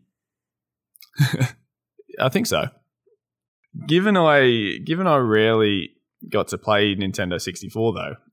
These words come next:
all of my, uh, first games were played in the same sessions, or, you know, it might be, uh, four or five at a time, depending on how quickly I wanted to try to,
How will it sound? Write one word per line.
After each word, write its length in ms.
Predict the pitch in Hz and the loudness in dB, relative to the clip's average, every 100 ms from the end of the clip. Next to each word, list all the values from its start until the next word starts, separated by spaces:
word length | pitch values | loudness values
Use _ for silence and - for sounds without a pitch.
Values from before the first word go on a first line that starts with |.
| - | 0
all 160 | 127 | 2
of 40 | 147 | 4
my, 400 | 117 104 98 87 - - - | 2 0 -2 -6 -12 -20 -8
uh, 340 | 92 87 85 80 - _ _ _ | -4 -4 -4 -6 -12 _ _ _
first 280 | - 113 - | 0 2 0
games 300 | 95 92 87 | -4 -4 -6
were 60 | 82 | -8
played 240 | 87 87 | -6 -6
in 100 | 87 | -6
the 60 | 85 | -8
same 420 | - 90 82 85 - _ | -6 -6 -8 -12 -16 _
sessions, 520 | - 90 - 143 160 | -8 -8 -6 -6 -6
or, 80 | 73 | -8
you 80 | 85 | -8
know, 200 | 85 87 | -8 -6
it 40 | |
might 180 | 90 78 | -6 -6
be, 220 | 82 80 _ _ _ _ _ _ - | -8 -12 _ _ _ _ _ _ -12
uh, 220 | 76 82 | -8 -8
four 320 | - 98 92 | -6 -4 -2
or 40 | |
five 440 | 85 85 85 82 - _ _ _ _ - | -4 -4 -4 -6 -14 _ _ _ _ -12
at 120 | 82 | -10
a 60 | 82 | -10
time, 460 | - 87 90 87 - _ _ - | -8 -6 -6 -6 -12 _ _ -20
depending 340 | - 82 87 87 | -10 -8 -6 -8
on 80 | 85 | -8
how 160 | 87 | -10
quickly 320 | - 101 82 | -8 -10 -8
I 40 | 85 | -8
wanted 220 | 87 85 | -8 -10
to 60 | - | -12
try 180 | - 80 | -10 -10
to, 160 | 76 | -10